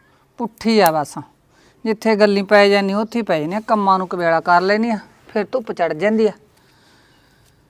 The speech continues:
ਉਹ ਇੱਕ ਗੱਲ ਹੈ, ਉਹਨੇ ਆਉਣਾ ਸੀ ਨਾ, ਤਾਂ ਉਹ ਮੈਡਮ ਜੀ ਆਈ ਆ, ਕਿੱਡਾ ਵੇਲਾ ਆ ਗਿਆ।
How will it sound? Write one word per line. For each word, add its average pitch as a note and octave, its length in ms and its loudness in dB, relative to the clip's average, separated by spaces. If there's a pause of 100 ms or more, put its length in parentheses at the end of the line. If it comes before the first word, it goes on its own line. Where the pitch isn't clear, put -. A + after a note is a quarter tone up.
(920)
ਉਹ F4 100 -8
ਇੱਕ D4+ 180 -12
ਗੱਲ G3+ 300 -2
ਹੈ, F#3 240 -4 (640)
ਉਹਨੇ C4 200 -6
ਆਉਣਾ F#3 460 -2
ਸੀ B3 380 -8 (640)
ਨਾ, A3 220 -2
ਤਾਂ - 140 -4
ਉਹ E4 60 -6
ਮੈਡਮ F3 440 -6
ਜੀ A3 200 -4
ਆਈ C3 260 -8
ਆ, - 60 -20 (2000)
ਕਿੱਡਾ F3+ 420 -2
ਵੇਲਾ E3 300 -6
ਆ D#3 140 -4
ਗਿਆ। D#3+ 260 -6